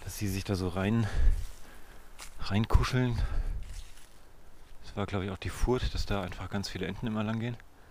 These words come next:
Das Gras so platt gedrückt ist, aber Enten höre ich nicht, Frösche höre ich, die höre ich irgendwo.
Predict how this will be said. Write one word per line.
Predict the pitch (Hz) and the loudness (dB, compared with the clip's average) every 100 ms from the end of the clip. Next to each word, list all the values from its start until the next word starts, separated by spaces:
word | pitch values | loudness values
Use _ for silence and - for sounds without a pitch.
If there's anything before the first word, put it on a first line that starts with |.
| - - - - - - - | -16 -16 -14 -14 -14 -16 -14
Das | - | -10
Gras | - - 104 - | -8 -4 0 0
so | |
platt | - 117 - | 2 0 0
gedrückt | 110 - 120 | 2 2 0
ist, | - - - | 2 6 6
aber | 92 92 90 - - - - - - - - - - - - - - - - - - - - - - - - - - - | 2 2 4 4 2 -2 -8 -18 -18 -18 -18 -18 -18 -18 -18 -18 -20 -18 -18 -16 -16 -18 -20 -18 -18 -18 -16 -16 -16 -4
Enten | - 104 - | -2 0 4
höre | 92 98 | 6 6
ich | 101 | 4
nicht, | 92 - | 2 4
Frösche | - - 82 | 6 6 6
höre | 85 82 | 6 8
ich, | - - - - | 10 10 8 6
die | 101 | 6
höre | 87 | 6
ich | 82 | 2
irgendwo. | 92 87 82 | -4 -4 -4